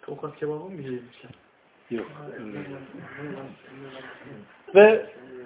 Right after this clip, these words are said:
Speaker 2: sofraya oturunca sahabeler korkuyla yeni iman eden arkadaşlarına bakıyorlar.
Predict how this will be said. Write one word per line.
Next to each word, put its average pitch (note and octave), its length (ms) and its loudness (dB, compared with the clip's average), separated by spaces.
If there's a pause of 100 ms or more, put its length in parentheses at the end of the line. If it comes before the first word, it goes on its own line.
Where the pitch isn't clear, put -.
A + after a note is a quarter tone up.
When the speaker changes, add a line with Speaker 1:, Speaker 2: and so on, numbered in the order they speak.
(260)
Speaker 2:
sofraya G3 480 10
oturunca F#3+ 480 8
sahabeler F3+ 680 10
korkuyla E3+ 600 8
yeni E3 360 6
iman D#3+ 380 8
eden D#3 220 6
arkadaşlarına C3 800 4
bakıyorlar. - 580 -12